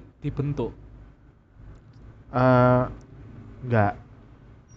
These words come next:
Speaker 1: Ya,
Speaker 2: Enggak.
Speaker 1: so-, soalnya kan pengikatnya minim.
Speaker 2: Pengikatnya putih telur.
Speaker 1: Ya, lah, nggak putih telur.
Speaker 2: Ya, enggak lah.
Speaker 1: Pasti sih iku.
Speaker 2: Nah.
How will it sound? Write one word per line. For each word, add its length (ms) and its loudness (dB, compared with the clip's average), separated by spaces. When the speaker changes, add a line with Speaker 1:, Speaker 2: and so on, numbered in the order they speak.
Speaker 1:
Ya, 100 -8
Speaker 2:
Enggak. 100 0
Speaker 1:
so-, 260 -6
soalnya 260 -4
kan 120 0
pengikatnya 540 -2
minim. 680 -2
Speaker 2:
Pengikatnya 460 2
putih 220 2
telur. 360 0
Speaker 1:
Ya, 100 -10
lah, 80 -4
nggak 140 -2
putih 180 -12
telur. 540 -6
Speaker 2:
Ya, 100 -8
enggak 340 2
lah. 120 -4
Speaker 1:
Pasti 260 -12
sih 180 -8
iku. 140 -8
Speaker 2:
Nah. 340 -14